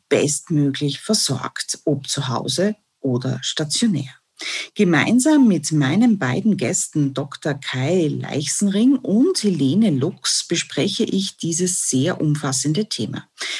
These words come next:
Es wird um aktuelle Herausforderungen, notwendige Reformen, aber auch um das Älterwerden gehen. Schicken Sie mir gerne wie immer Ihre Fragen dazu an redaktion at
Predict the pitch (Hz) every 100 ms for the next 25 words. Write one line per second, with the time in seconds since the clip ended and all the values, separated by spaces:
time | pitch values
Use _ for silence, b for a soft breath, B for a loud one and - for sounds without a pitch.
0 | B 156 190 254 226 156 123 - 156 226
1 | 180 123 107 - 220 208 196 190 190 185
2 | 185 - 139 135 220 240 202 185 180 165
3 | 143 135 - 92 135 190 202 196 B B
4 | B 170 165 - - 151 165 170 226 -
5 | - _ 147 147 147 - 127 - - -
6 | - - 80 - - - B B B B
7 | - 339 349 370 240 220 175 143 127 127
8 | 226 175 147 151 208 220 175 208 208 -
9 | 131 123 196 180 127 - 185 - 147 -
10 | 135 135 147 254 277 - 165 143 165 -
11 | 175 -